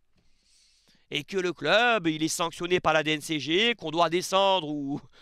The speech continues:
sportivement ça va plus, qu'on descend en Ligue deux, ben écoutez, ça sera une catastrophe bien sûr, à court terme. Mais sur le long terme, l'O M sera de retour. On rebondira. Et on sera racheté par des investisseurs intéressants. Ça, vous faites pas de soucis. Parce que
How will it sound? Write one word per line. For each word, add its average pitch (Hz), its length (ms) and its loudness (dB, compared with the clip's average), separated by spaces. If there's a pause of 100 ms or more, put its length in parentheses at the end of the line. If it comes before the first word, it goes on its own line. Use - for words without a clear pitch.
sportivement 196 560 0
ça 190 160 2
va 180 160 4
plus, 196 360 -6
qu'on 160 180 -6
descend 175 320 2
en 165 40 4
Ligue 165 180 -4
deux, 226 260 2 (720)
ben 180 100 2
écoutez, 202 360 0
ça - 180 -4
sera 139 460 0
une 143 140 -10
catastrophe 202 600 2
bien 175 140 -2
sûr, 165 300 -4 (560)
à 160 120 2
court - 200 -8
terme. 214 300 4 (720)
Mais 165 100 -2
sur 196 220 -2
le 214 80 0
long 202 180 2
terme, 196 340 2 (160)
l'O 165 220 2
M 185 100 2
sera 160 280 0
de 147 40 -8
retour. 143 380 -10 (160)
On 165 160 0
rebondira. 147 640 -2 (400)
Et 151 60 -6
on 170 100 -4
sera 185 220 2
racheté 160 460 -2 (360)
par 139 220 0
des 143 220 -2
investisseurs 160 720 0 (320)
intéressants. 185 500 -2 (260)
Ça, 180 300 2
vous 160 120 -8
faites 160 180 -2
pas 151 140 2
de - 60 -20
soucis. - 240 -14
Parce - 200 -8
que 160 80 -8